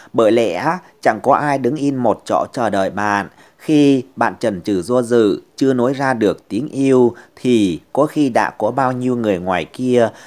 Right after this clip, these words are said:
chen chân và giành lấy tình cảm của đối phương rồi. Bên cạnh đó, trong cái vận trình ngày thứ bảy này với bạn tuổi Mão á, bạn lại đang gặp ngày có kiếp tài chiếu mệnh. Cái điều này làm cho bạn đang có điểm báo,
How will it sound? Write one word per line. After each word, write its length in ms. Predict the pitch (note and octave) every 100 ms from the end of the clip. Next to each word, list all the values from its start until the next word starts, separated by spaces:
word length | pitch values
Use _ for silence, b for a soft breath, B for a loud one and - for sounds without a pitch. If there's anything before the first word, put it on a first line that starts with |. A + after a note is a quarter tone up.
| B
chen 200 | - B2+
chân 440 | A#2 B2 A#2+ A#2 G#2+ _
và 180 | A#2+ G#2
giành 240 | G2 F#2+
lấy 140 | F2 D3
tình 260 | C#3+ G#2+ E2
cảm 200 | F2+ E2 -
của 160 | G2+
đối 180 | G2 B2+
phương 340 | D3+ C#3 C3 A2
rồi. 640 | A2 G#2 G2 F2+ D2+ C#2 _ _ _ _ _ b b b b
Bên 220 | C#3+ D3
cạnh 320 | B2+ C3 G2+ G2+
đó, 380 | G2 F#2+ D3 G3 B
trong 100 | -
cái 120 | C#3+ D#3+
vận 240 | A#2+ G#2+ -
trình 200 | G2+ G2
ngày 100 | F#2+
thứ 160 | B2
bảy 260 | B2+ G#2 G#2+
này 260 | C3+ A#2
với 200 | E2+ F2+
bạn 140 | A#2 C3+
tuổi 100 | F2+
Mão 500 | A#2 A2+ D#2+ D#2+ A#2+
á, 120 | E3+ - B _
bạn 200 | A#2 G#2
lại 160 | G#2 G#2+
đang 240 | C3+ C3
gặp 180 | A#2 F#2+
ngày 180 | G#2 G2
có 140 | A#2+ -
kiếp 140 | F#3 -
tài 240 | B2 A2
chiếu 240 | E2+ - A2
mệnh. 340 | D3 C3 G#2 - _ -
Cái 120 | G2
điều 180 | C#3 A#2
này 240 | G2 F#2+
làm 240 | F2 F#2+ E2
cho 120 | -
bạn 320 | A#2 A2 G2 D#2+ _
đang 200 | B2+ B2
có 140 | A#2+ A#2
điểm 300 | C3+ A#2 F2
báo, 360 | E2+ E2+ F#3